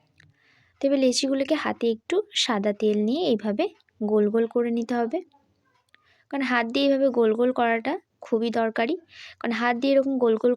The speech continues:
করলে যখন আপনারা বেলনার সাহায্যে এটা বেলবেন, তখন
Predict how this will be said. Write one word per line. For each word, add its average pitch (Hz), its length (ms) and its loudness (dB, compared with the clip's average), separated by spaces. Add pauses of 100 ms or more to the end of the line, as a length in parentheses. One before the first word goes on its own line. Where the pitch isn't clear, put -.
করলে 254 240 2 (460)
যখন 226 280 -2 (120)
আপনারা 214 340 -2 (540)
বেলনার 214 560 -2
সাহায্যে 208 440 -2
এটা 226 140 0 (100)
বেলবেন, 208 400 0 (460)
তখন 240 220 -2